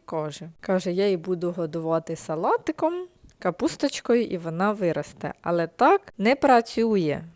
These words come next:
І що ж він зробив? Він пішов в зоомагазин, купив сто п'ятдесят схожих черепашок на того черепашку Олфі, який мала його сусідка,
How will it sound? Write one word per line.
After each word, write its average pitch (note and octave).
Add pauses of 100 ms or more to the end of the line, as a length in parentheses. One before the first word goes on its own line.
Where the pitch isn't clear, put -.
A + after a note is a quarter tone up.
(340)
І F#3+
що B3+
ж B3
він A3
зробив? F3+ (200)
Він B3
пішов G3+ (180)
в F3
зоомагазин, F#3 (380)
купив C4+ (260)
сто -
п'ятдесят G3 (240)
схожих F#3
черепашок F#3
на E3
того F#3 (360)
черепашку F3+
Олфі, E3
який E3
мала D#3
його D3+
сусідка, E4+